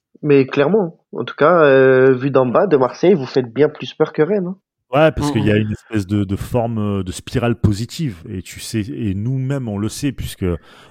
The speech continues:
Speaker 2: on a eu ces, ces spirales-là positives en début de saison et là en début d'année, où, euh, t'as l'impression que rien nous arrête, quoi. Clairement.
Speaker 1: C'est ça.
Speaker 2: Tu vois, le match contre Toulouse, euh, tu, tu, normalement,
Speaker 1: Tu te
Speaker 2: c'est
Speaker 1: fais
Speaker 2: le
Speaker 1: manger,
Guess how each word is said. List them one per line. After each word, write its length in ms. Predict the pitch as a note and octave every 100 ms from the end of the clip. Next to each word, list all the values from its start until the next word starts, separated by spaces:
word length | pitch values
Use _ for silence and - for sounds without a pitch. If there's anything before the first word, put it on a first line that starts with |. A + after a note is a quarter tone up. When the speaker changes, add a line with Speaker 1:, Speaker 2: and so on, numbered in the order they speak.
| -
Speaker 2:
on 160 | F#2+
a 80 | F#2+
eu 140 | G#2 A2+
ces, 280 | - F#2 F2
ces 160 | -
spirales-là 600 | - - G2 F#2 G2+ G2
positives 500 | - F2+ F#2+ - A2+
en 80 | F2
début 220 | F2 E2
de 40 | -
saison 420 | G2 F2+ A2 G#2
et 100 | F2
là 180 | G2 F#2+
en 120 | F2
début 260 | E2 D#2 F2+
d'année, 320 | G2+ C3 B2+ _ _ _ F#2+
où, 180 | F#2
euh, 240 | F#2+ F2 D#2+ - _ _ _
t'as 120 | F#2
l'impression 500 | F#2 F2+ F#2+ - A#2
que 120 | -
rien 240 | F2+ G2 G2
nous 220 | F#2+ G#2+
arrête, 240 | B2+ B2
quoi. 160 | - D2+ - _ _ -
Clairement. 340 | G#2+ B2+ G2+
Speaker 1:
C'est 100 | -
ça. 180 | - A2 - _
Speaker 2:
Tu 60 | _
vois, 60 | A2
le 40 |
match 200 | G2+ G#2+
contre 260 | - G#2 G#2+
Toulouse, 460 | - A#2 C3+ C#3+ A2
euh, 480 | G2+ G2 G2 G2 G2
tu, 140 | - G#2+
tu, 380 | - - - _ _ _ _ -
normalement, 320 | F#2 G2+ A#2
Speaker 1:
Tu 340 | B2+ - - -
te 60 |
Speaker 2:
c'est 120 | -
Speaker 1:
fais 20 | D3+
Speaker 2:
le 60 |
Speaker 1:
manger, 680 | D3+ D#3+ D#3+ C3+ F3 G#3 F#3+